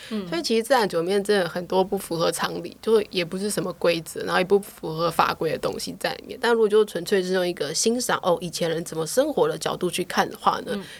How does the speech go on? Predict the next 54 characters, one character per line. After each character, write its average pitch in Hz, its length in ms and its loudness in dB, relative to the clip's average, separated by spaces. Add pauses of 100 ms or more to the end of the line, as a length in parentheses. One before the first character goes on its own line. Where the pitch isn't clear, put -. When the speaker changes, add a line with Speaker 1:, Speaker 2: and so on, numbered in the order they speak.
Speaker 2:
其 190 160 0
实 202 40 4
这 208 80 6
个 202 120 6
酒 - 200 -2
是 175 120 -4
蛮 156 160 -2
有 151 100 -4
趣。 - 380 -6
另 320 120 -2
外 294 120 4
我 190 80 4
有 180 120 4
想 175 240 -2
到 185 140 2
一 - 20 2
个 180 120 2
问 180 240 4
题， - 160 -8
因 208 60 4
为 220 40 6
刚 240 140 4
刚 220 60 4
有 170 40 2
听 170 220 -8
到 180 160 2
那 175 140 2
个 160 180 -6
平 175 360 -4
衡 160 280 0
对 190 100 2
你 175 60 2
来 151 120 0
讲 156 240 -2
是 - 120 -2
很 151 160 0
重 - 200 0
要 165 200 0
的 - 100 -12
嘛。 220 180 -12
Speaker 1:
对。 175 220 2 (140)
Speaker 2:
那 196 100 -2
在 208 220 2
葡 185 160 -6
萄 180 160 0
酒 170 160 -2
里 - 80 -2
面， 175 200 2
其 165 160 -4
实 - 360 -6
平 170 200 -2
衡 165 160 2
也 - 160 -2 (120)
是 165 280 -4